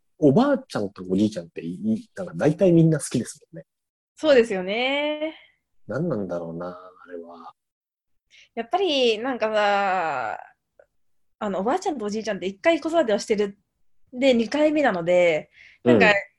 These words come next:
Speaker 2: ろ-、いろんななんか、<laughs> 反省点とかがあって改善できるんじゃないかなって思いますけどね。<laughs> どうなんだろう。
Speaker 1: <laughs> 一周回って？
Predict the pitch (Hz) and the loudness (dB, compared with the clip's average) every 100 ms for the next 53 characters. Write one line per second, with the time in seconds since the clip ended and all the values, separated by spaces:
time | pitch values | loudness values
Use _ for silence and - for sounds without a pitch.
0 | 269 302 262 320 339 339 349 311 285 233 | 4 4 6 2 4 2 2 0 -2 0
1 | 220 196 320 - - 330 339 269 247 208 | 0 0 -4 -10 2 2 2 0 0 0
2 | 202 190 196 190 196 254 269 254 269 269 | 2 4 2 0 2 4 4 0 -2 0
3 | 214 190 185 190 190 202 220 185 190 208 | 0 2 4 2 2 2 2 2 2 4
4 | 208 220 - 180 202 277 269 294 359 220 | 2 0 -2 -8 -2 4 4 6 4 6
5 | 247 - _ - - - - - 349 - | 4 0 _ -14 -4 0 2 4 2 4
6 | 381 - - - 160 - 196 170 165 165 | 0 0 -6 2 4 6 6 6 4 2
7 | - 160 - | 4 2 2